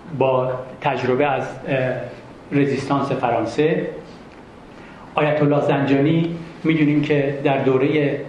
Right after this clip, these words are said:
رضا شاه به خاطر کشف حجاب، اه، زندانی شده، مخالفت با کشف حجاب زندانی شده بود. در، اه، جریان انقلاب، اه، از روحانیان نامداری بود که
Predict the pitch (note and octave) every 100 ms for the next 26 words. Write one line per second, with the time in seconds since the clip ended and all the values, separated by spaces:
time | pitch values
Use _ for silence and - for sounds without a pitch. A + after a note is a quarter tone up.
0 | - C#3+ C3+ C#3 C#3 D3+ D#3 D#3 - -
1 | - - C#3 C#3 - D3 D3 D3 D3 -
2 | C3+ B2 C#3 C#3 C#3 C3+ - - - -
3 | - B2+ B2 A#2+ A#2+ - - - - -
4 | E3 C3+ C3+ B2 C3+ D#3 D#3+ F3 E3 B2+
5 | C#3+ - D#3 C#3 B2+ C3 B2 - A#2 A#2
6 | C#3 - C#3 B2 B2 D3+ D#3+ D#3 E3 F3
7 | E3+ - - - - - - - - -
8 | - F#3+ C#3+ C3 B2+ B2+ B2 C3+ C3 B2+
9 | B2 B2 A#2+ A#2+ - - - - - -
10 | - - - - - C#3+ C#3+ C3+ D3+ D#3+
11 | D3 B2+ B2+ C3+ D3 D3 - - - -
12 | - B2+ B2 B2 A#2+ - - - - -
13 | - - - - - - - D3+ C#3 -
14 | E3+ C#3+ C#3+ C#3 C3 C#3+ C#3+ C3+ B2 A#2+
15 | C#3+ C#3+ C#3 C#3 C3